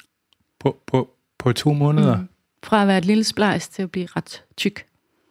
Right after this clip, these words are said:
Speaker 1: Wow.
Speaker 2: Mm.
Speaker 1: Damn.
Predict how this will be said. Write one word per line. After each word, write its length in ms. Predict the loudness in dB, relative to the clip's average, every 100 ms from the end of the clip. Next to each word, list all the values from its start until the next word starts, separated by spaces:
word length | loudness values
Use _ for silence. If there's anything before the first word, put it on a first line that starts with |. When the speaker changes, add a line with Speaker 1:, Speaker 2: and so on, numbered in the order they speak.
| _ _ _
Speaker 1:
Wow. 1400 | -10 -6 -6 -4 -6 -6 -8 -8 -6 -4 -4 -4 -10 -14 -18
Speaker 2:
Mm. 60 | -20 _ -2
Speaker 1:
Damn. 1300 | 0 2 0 0 2 2 0 0 -2 -4 -6 -10 -18